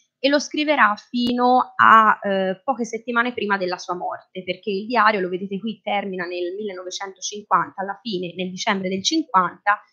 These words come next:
Gide muore agli inizi del millenovecentocinquantuno. Se noi consideriamo il lasso di tempo che precede la pubblicazione del trentuno e che poi segue la pubblicazione del trentuno,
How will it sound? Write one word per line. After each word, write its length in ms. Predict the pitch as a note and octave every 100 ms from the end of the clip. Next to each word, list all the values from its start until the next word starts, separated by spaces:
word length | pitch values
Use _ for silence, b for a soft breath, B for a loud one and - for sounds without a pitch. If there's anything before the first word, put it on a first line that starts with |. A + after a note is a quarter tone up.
| b b
Gide 320 | - B3+ B3+
muore 460 | C4+ G3 F3+ F#3 G3+
agli 160 | - G3+
inizi 320 | F#3 F3+ G3
del 80 | G3
millenovecentocinquantuno. 1600 | F3+ F3+ F3+ F3+ F3+ F#3+ - F3 - F3+ - - F3 F3+ F3+ _ _ _ _ _ _ _ _ _ _ _ _
Se 200 | - G#4+
noi 120 | A4
consideriamo 680 | E4 C4+ C#4 B3+ A#3+ G3+ G3
il 60 | G3+
lasso 300 | B3 - A#3+
di 140 | G3+
tempo 720 | G#3 F#3+ E3+ F#3+ - E3+ -
che 520 | - C4+ C4+ G#3+ - _ _
precede 920 | A#3+ A#3 - D4+ G#3+ F3 F3+ - _ _
la 380 | F#3+ G3 G#3 - _
pubblicazione 640 | G3+ G3+ F#3+ F#3+ - B3
del 220 | G3+ F#3+ F3+
trentuno 720 | F#3 F3+ F3 A#3+ F#3 E3+ -
e 80 | G#3
che 160 | -
poi 200 | G3 A#3
segue 340 | A3+ - A3+ F#3
la 140 | -
pubblicazione 600 | - F3 F3+ F#3 - A3
del 160 | F3+ G#3
trentuno, 760 | F4+ G4 - F#3 F3 G#3 A#3+